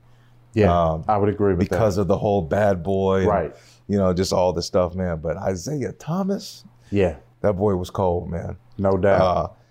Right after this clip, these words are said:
Speaker 2: so that would be my one. I think at my two, I'm gonna throw Kobe in there.
Speaker 1: Okay. That's fitting.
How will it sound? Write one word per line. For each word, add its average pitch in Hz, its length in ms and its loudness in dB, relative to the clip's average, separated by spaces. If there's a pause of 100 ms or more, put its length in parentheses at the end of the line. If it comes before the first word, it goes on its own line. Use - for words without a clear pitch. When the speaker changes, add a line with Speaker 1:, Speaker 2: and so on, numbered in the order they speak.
Speaker 2:
so 117 140 -2
that 143 180 2
would 147 120 -2
be 147 120 2
my 135 140 0
one. 127 340 2
I 127 60 2
think 143 200 -2
at 127 100 2
my 123 140 0
two, 131 460 -2 (520)
I'm 113 100 -2
gonna 110 120 -4
throw 123 160 2
Kobe 123 400 -2
in 120 140 -4
there. 123 260 -4
Speaker 1:
Okay. 107 340 0 (720)
That's 95 220 -2
fitting. 101 320 0